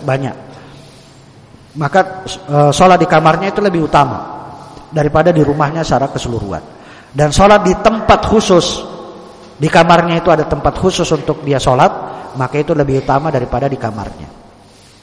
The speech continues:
Jadi lebih, lebih spesifikasi lagi adalah apa? Sholat di tempat khusus. Jadi kalau misalnya bangun rumah,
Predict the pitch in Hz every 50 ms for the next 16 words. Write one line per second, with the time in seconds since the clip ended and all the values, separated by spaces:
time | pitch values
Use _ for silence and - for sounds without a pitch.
0 | _ _ _ _ _ _ _ _ _ _ _ _ _ _ - - _ _ _ _
1 | _ _ - 120 113 131 147 147 135 - - 143 139 139 131 151 180 214 - -
2 | - - - - - - - - - - - - - 123 131 131 147 156 147 -
3 | - 143 - 151 135 139 139 127 143 135 123 - - 139 131 127 120 120 131 165
4 | 196 180 - 123 120 123 131 151 143 - 131 151 165 - - - 123 127 147 139
5 | 131 127 - - 117 - - 123 - - 120 117 104 - 107 87 - - - -
6 | - - - - - - - - - _ _ _ _ - 117 110 123 127 131 127
7 | 123 120 117 127 - 131 123 123 135 139 135 127 123 117 117 120 120 120 131 131
8 | 147 160 190